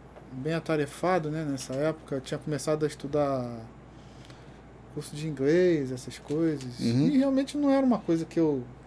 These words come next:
Speaker 1: eu não, não tinha essa, essa ideia de disciplina, nada
Speaker 2: Entendi.
Speaker 1: disso.
Speaker 2: Mais
Speaker 1: Era
Speaker 2: hobby,
Speaker 1: uma
Speaker 2: assim, né?
Speaker 1: distração, era uma
Speaker 2: Entendi.
Speaker 1: distração. Então eu dava uma lidinha numa lição pequena, assim, antes de, de ir pra lá.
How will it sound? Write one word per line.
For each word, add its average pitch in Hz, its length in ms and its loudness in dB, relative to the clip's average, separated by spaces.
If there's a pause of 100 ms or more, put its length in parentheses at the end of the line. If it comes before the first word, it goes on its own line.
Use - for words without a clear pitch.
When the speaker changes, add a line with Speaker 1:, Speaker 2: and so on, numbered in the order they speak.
(160)
Speaker 1:
eu 143 100 -12
não, 185 280 -4
não 180 40 -2
tinha 214 320 0
essa, 151 500 0
essa 147 220 -2
ideia 151 300 4
de 147 80 -2
disciplina, 143 640 -4
nada 131 200 -2
Speaker 2:
Entendi. 110 300 4
Speaker 1:
disso. 107 100 -6 (1120)
Speaker 2:
Mais 156 200 6
Speaker 1:
Era 123 80 8
Speaker 2:
hobby, 143 220 12
Speaker 1:
uma 131 40 10
Speaker 2:
assim, 120 180 6
né? 247 60 12
Speaker 1:
distração, 180 420 4
era 156 100 0
uma 165 60 4
Speaker 2:
Entendi. - 140 4
Speaker 1:
distração. 165 440 -4
Então 208 260 2
eu 226 40 6
dava 233 180 8
uma 240 260 6
lidinha 220 420 4
numa 208 200 4
lição 185 400 0
pequena, 175 420 -2
assim, 185 220 -4
antes 220 320 0
de, 190 280 2
de 147 220 -6
ir 151 60 -4
pra 147 180 0
lá. 127 240 -4